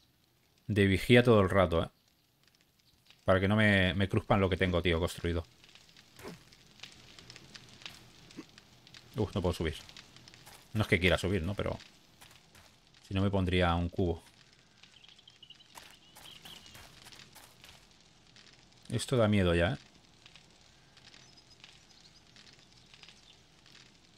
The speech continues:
Vale, chicos. Eh, ¿qué estaba diciendo? Estaba diciendo A ver, un momentito. Sí, estaba diciendo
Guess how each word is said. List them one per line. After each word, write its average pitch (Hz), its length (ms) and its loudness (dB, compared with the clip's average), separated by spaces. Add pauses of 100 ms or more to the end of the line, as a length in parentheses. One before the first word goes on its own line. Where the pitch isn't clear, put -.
(240)
Vale, 85 200 2
chicos. - 400 -4 (1300)
Eh, 113 460 8
¿qué 156 60 2
estaba 160 200 6
diciendo? 98 540 4
Estaba 139 260 2
diciendo 156 600 0 (1600)
A 110 140 -2
ver, 123 120 0
un 117 60 0
momentito. 127 520 -2 (1500)
Sí, 127 240 4
estaba 139 240 2
diciendo 101 460 2